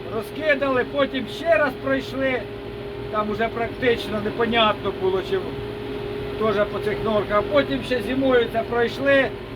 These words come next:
абсолютно я їх не бачу. Так що миші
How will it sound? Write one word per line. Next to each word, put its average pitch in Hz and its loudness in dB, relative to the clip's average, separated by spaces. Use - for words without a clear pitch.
абсолютно 262 -2
я 240 4
їх 233 0
не 233 4
бачу. 165 2
Так - -8
що 220 2
миші 247 4